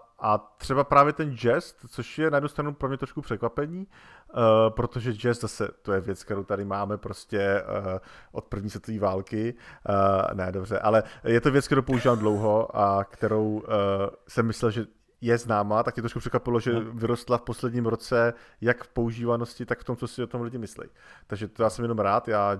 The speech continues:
Speaker 1: Jest mám hodně rád, já jsem, eh, o Jestu hodně mluvil a myslím si, že to je asi nejlepší, eh,
Speaker 2: Aha.
Speaker 1: testovací framework.
Speaker 2: Aha.
Speaker 1: A je vidět, že všechny ostatní, to je tady strana pěkně vidět, všechny ostatní testovací frameworky,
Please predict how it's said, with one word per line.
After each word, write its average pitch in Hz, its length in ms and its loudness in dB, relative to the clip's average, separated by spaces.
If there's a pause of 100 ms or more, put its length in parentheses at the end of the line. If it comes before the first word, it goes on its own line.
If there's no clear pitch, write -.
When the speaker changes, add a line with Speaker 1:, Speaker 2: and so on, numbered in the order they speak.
Speaker 1:
Jest - 200 -12
mám 104 180 -2
hodně 104 260 -6
rád, 131 240 -2
já 101 80 -2
jsem, 98 280 -10 (420)
eh, - 40 -12
o - 220 -10
Jestu 101 260 -10
hodně 101 200 -2
mluvil 98 460 2
a 110 40 -2
myslím 98 280 -8
si, - 100 -16
že 101 80 -8
to - 120 -4
je 98 80 2
asi - 220 -6
nejlepší, 101 600 -6 (340)
eh, - 80 -4
Speaker 2:
Aha. 95 100 2
Speaker 1:
testovací 101 480 -6
framework. 107 640 -6 (200)
Speaker 2:
Aha. 95 100 -8
Speaker 1:
A 117 40 2
je 117 100 4
vidět, 120 240 0
že 131 100 -2
všechny - 380 -4
ostatní, 143 540 -4 (180)
to - 80 -6
je 107 80 0
tady 107 220 -2
strana 107 300 0
pěkně 107 300 -8
vidět, 101 180 -4
všechny - 320 -4
ostatní 143 320 -4
testovací 131 420 -4
frameworky, 120 640 0